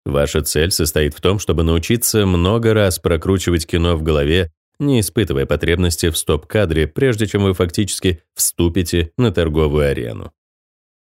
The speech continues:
К тому времени вы научитесь гасить большую часть реакций на стресс и будете готовы исполнять правильные торговые манёвры, когда ваши самые страшные сценарии начнут разворачиваться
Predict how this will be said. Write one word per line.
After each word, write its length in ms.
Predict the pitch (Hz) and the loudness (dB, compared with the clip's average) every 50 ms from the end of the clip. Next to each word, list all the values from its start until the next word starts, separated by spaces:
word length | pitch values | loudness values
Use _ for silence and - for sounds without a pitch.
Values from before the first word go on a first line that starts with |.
| _ _ | _ _
К 80 | - - | -12 -4
тому 280 | - 76 76 82 104 | -2 0 2 2 2
времени 400 | 123 143 147 147 143 135 127 123 | 2 4 2 2 2 4 2 2
вы 160 | 110 82 78 78 | 2 2 2 2
научитесь 600 | 78 78 80 92 107 - 110 95 - 87 82 78 | 2 2 2 0 0 0 -2 0 0 0 0 2
гасить 420 | 80 80 78 - - 98 107 - | 0 0 0 2 0 0 0 0
большую 400 | 92 82 85 90 - - 90 82 | 2 2 2 0 2 0 0 0
часть 300 | 78 - 85 80 76 - | 0 0 0 0 0 0
реакций 480 | 76 76 73 78 85 82 - - 87 82 | 0 0 0 0 0 -2 -4 -2 -2 0
на 160 | 78 76 69 | 0 0 -2
стресс 500 | - - - 78 82 117 - - - - _ | -4 -4 -2 0 0 0 -2 -4 -8 -8 _
и 120 | - 135 147 | -2 0 0
будете 400 | 139 147 147 135 127 - - 113 | 2 2 2 0 0 0 0 2
готовы 400 | 104 101 95 - 110 107 92 85 | 2 2 2 2 2 2 2 2
исполнять 580 | 82 - - 82 80 78 76 78 85 90 - | 0 0 0 0 0 2 2 0 0 -2 -2
правильные 560 | - 73 73 78 87 95 98 95 101 101 98 90 | -2 0 0 2 2 2 0 0 0 0 0 0
торговые 460 | 87 80 76 76 82 82 78 78 73 | 0 -2 0 0 0 2 2 2 0
манёвры, 560 | 76 73 73 80 85 82 76 76 71 - - _ _ _ _ - | 0 0 0 0 0 0 0 0 -2 -4 -6 _ _ _ _ -4
когда 300 | 127 113 95 82 76 71 | -2 0 2 2 2 2
ваши 260 | 73 73 73 - 82 | 2 0 0 0 -2
самые 360 | 82 - 95 87 80 85 85 82 | -2 0 0 0 2 2 0 0
страшные 500 | - - 87 73 64 - - 60 60 58 | 0 0 0 0 -2 -4 -8 -10 -8 -8
сценарии 540 | - - 71 69 73 82 110 120 127 131 | -8 -6 -4 -2 0 0 2 2 2 0
начнут 440 | 131 123 117 113 - - 117 139 143 | 2 0 0 0 -2 -2 -2 0 2
разворачиваться 960 | 147 151 143 139 135 120 90 80 80 78 - 92 92 - - - 98 92 - | 2 0 2 2 2 2 2 2 2 0 0 -2 -2 -2 -2 -2 -2 -2 -2